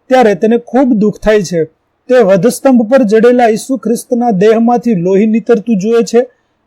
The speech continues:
ઈસુના નીતરતા લોહીને કવિ સૂર્ય અને ચંદ્રના સંદર્ભ દ્વારા સમજાવે,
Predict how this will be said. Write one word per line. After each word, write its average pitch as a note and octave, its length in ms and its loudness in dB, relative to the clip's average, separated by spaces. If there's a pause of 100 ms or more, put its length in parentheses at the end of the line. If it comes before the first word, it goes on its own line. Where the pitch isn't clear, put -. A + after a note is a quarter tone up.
(100)
ઈસુના C#4 420 2
નીતરતા C4 500 0
લોહીને B3 440 2
કવિ A#3 260 -4
સૂર્ય A#3 360 -2
અને B3 260 0
ચંદ્રના A#3 520 -2
સંદર્ભ G3+ 640 -2
દ્વારા A3 340 0
સમજાવે, G#3+ 600 -2